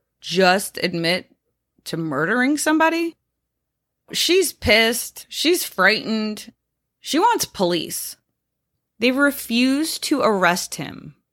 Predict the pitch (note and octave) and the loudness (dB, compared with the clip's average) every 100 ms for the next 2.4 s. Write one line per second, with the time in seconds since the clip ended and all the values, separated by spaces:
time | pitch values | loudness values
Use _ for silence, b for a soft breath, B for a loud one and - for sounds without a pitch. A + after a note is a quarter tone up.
0 | _ _ _ G3+ F#3+ A3 G3 G3 F#3+ - | _ _ _ -4 0 2 4 2 -2 -10
1 | - F#3+ G3 G3 - C4+ C4+ G#3+ G3 F#3 | -2 2 2 2 0 2 2 2 0 2
2 | F#3 C#4+ F3 | 2 2 0